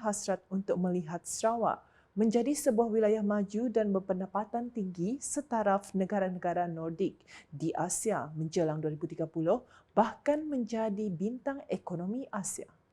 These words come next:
Beliau juga menyentuh tentang aspirasi masa depan, termasuk penguasaan dalam teknologi canggih dan rekaan chip, serta pelibatan dalam industri berimpak tinggi menjelang dua ribu lima puluh.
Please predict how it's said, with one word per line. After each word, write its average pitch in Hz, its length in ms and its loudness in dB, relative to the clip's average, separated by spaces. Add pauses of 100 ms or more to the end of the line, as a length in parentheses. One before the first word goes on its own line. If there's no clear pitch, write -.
(1120)
Beliau 247 160 8
juga 277 240 4
menyentuh 240 400 0
tentang 214 320 -2
aspirasi 208 800 -2
masa 190 320 -4
depan, 175 400 -2 (240)
termasuk 170 640 -2
penguasaan 175 640 -4
dalam 165 320 -2
teknologi 160 480 -4
canggih 175 640 -4
dan 156 240 0
rekaan 214 480 -2
chip, - 320 -2 (240)
serta 254 400 2
pelibatan 240 560 2
dalam 214 320 4
industri 208 480 0
berimpak 202 800 -4
tinggi 190 400 -2
menjelang 190 400 0
dua 165 160 -2
ribu 185 160 -6
lima 233 240 -4
puluh. - 240 -8